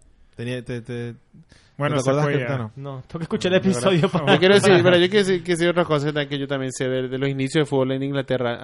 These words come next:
Speaker 4: an-, antecesores. Había una versión de fútbol en, en, en Inglaterra, en las islas, donde podías, eh,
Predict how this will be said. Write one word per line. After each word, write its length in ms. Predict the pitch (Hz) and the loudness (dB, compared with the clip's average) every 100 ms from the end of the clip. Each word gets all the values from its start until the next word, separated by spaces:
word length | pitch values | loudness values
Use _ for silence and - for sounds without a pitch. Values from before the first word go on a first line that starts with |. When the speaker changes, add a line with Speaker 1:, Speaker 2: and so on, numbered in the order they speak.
| 135 | -8
Speaker 4:
an-, 120 | 131 | -8
antecesores. 680 | 131 147 143 139 131 117 - _ _ _ _ _ _ - | -6 -4 -4 -2 -2 -2 -6 _ _ _ _ _ _ -6
Había 280 | 127 151 | 0 2
una 140 | 175 185 | 4 2
versión 320 | 185 - 165 | 2 0 0
de 80 | 160 | -2
fútbol 300 | - 151 151 | -2 0 0
en, 120 | 151 156 160 | -2 -6 -8
en, 340 | 147 143 139 139 | -8 -6 -6 -8
en 160 | 139 | -8
Inglaterra, 440 | 143 139 127 135 135 | -6 -6 -4 -4 -4
en 60 | |
las 120 | 131 127 | -6 -6
islas, 420 | 131 135 165 - _ _ _ _ _ _ _ _ | -6 -4 -4 -8 _ _ _ _ _ _ _ _
donde 320 | 135 135 135 | -4 0 0
podías, 580 | 139 135 135 143 147 143 | 2 2 4 4 2 -2
eh, 320 | 120 131 131 | -6 -2 -2